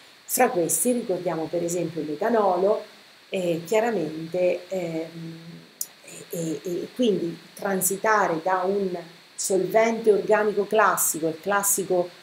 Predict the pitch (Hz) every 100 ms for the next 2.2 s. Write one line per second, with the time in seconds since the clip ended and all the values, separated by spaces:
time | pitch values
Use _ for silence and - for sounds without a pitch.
0 | - - - 175 165 165 202 170 196 185
1 | 185 180 180 180 - 196 180 - 202 185
2 | 160 160